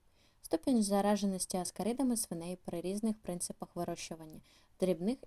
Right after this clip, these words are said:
і присадибних господарствах". С М Т Чкалівське, селище Нова Гнилиця Чугуївського району, а, Харківської області. Сучасне свинарство — це високорозвинена галузь тваринництва з величезним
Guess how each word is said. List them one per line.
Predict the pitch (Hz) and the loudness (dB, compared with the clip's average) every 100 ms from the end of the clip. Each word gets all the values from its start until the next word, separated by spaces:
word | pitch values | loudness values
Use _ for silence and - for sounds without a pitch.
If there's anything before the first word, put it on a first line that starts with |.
| - | -12
і | |
присадибних | 196 - 175 175 165 202 208 196 | -8 -6 -6 -6 -4 -2 -2 -2
господарствах". | 180 - - - - - 170 160 151 - - - - - - | -4 -6 -4 -6 -8 -8 -6 -4 -4 -6 -12 -20 -20 -16 -8
С | 180 | -4
М | 180 | -4
Т | - 165 | -4 -8
Чкалівське, | - 240 294 - - 226 - _ - | -2 0 0 -2 -6 -8 -8 _ -8
селище | - 190 214 214 - | -2 0 0 -2 -6
Нова | 180 175 170 170 170 165 | -8 -6 -6 -4 -6 -8
Гнилиця | 165 175 240 - | -6 -4 -4 -6
Чугуївського | - 208 202 - - 165 170 | -4 0 0 -2 -6 -6 -6
району, | 165 170 196 269 277 - - - _ - - | -8 -6 -2 -2 -2 -8 -20 -20 _ -18 -6
а, | 180 175 | -4 -2
Харківської | 254 285 208 - - 175 - | -2 -4 -6 -10 -8 -6 -4
області. | 165 - - - - - - | -6 -6 -14 -18 -20 -20 -12
Сучасне | - - 392 - | -2 2 2 2
свинарство — | 277 220 202 220 - - 214 | 0 2 2 2 -2 -4 -4
це | - 214 202 185 | -2 2 2 2
високорозвинена | 196 202 - - - 185 180 180 196 214 196 | 0 -2 -4 -8 -4 -2 -2 -2 2 2 2
галузь | 180 175 170 - | 0 -2 -2 -4
тваринництва | 175 170 170 175 190 - 233 | -4 -4 -4 -6 -8 -6 -6
з | 214 | -6
величезним | 185 185 175 - 233 240 240 | -4 -2 -2 0 2 2 0